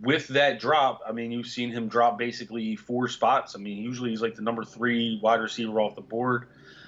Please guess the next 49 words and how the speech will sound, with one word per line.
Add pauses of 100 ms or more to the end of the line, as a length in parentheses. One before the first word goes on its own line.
(180)
Um, (580)
I,
I (160)
totally
agree
with
what
Steve
said
earlier.
Like,
I
think
that (460)
if
you
watch
what
he
did
last
year
with
the
Chiefs,
he
wasn't,
like,
the
downfield
threat
that
everybody's
used
to
seeing.
They
were
getting
the
ball
a
lot
closer
to
the
line
of
scrimmage